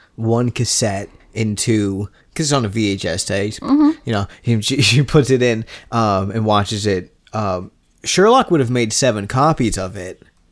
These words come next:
Speaker 2: It's fast forward it to different parts.
Speaker 1: Yeah, and just watched it all
Speaker 2: Mm-hmm.
Speaker 1: on, on his, in his media room.
Speaker 2: Would have taken him fifteen minutes.
Speaker 1: Yeah.
Speaker 2: Yeah.
Speaker 1: He's got a machine to do it.
Speaker 2: Yeah. But see, Sherlock thinks that this is below Joan.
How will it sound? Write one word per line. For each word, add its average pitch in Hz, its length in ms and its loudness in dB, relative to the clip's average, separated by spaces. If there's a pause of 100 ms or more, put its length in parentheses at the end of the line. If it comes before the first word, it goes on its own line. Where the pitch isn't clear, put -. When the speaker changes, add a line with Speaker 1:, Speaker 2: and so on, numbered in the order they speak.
(140)
Speaker 2:
It's - 220 -10 (220)
fast 180 340 0
forward 196 260 6
it 175 120 2
to 165 80 -10
different 156 300 -2
parts. 156 480 0
Speaker 1:
Yeah, 101 460 -2 (240)
and 107 160 -10
just 104 160 -10
watched 104 300 -2
it 104 80 -4
all 98 420 -2 (140)
Speaker 2:
Mm-hmm. 214 180 4
Speaker 1:
on, 156 160 0
on 98 160 -6
his, 101 460 -6 (120)
in 101 100 -6
his 85 160 -10
media 101 340 -4
room. 87 320 -10
Speaker 2:
Would 208 100 2
have 175 120 0
taken 175 200 0
him 147 120 -4
fifteen 151 420 -4
minutes. 180 420 -6
Speaker 1:
Yeah. 104 340 -4 (180)
Speaker 2:
Yeah. - 320 -6
Speaker 1:
He's - 100 -14
got 151 140 0
a 107 60 0
machine 104 340 -4
to 101 80 -8
do 147 180 2
it. - 160 -4 (160)
Speaker 2:
Yeah. - 300 -4
But 233 160 4
see, 233 260 0
Sherlock 220 800 2
thinks - 320 0
that 208 220 -2
this 240 200 0
is 180 140 -2
below 180 340 4
Joan. - 380 -6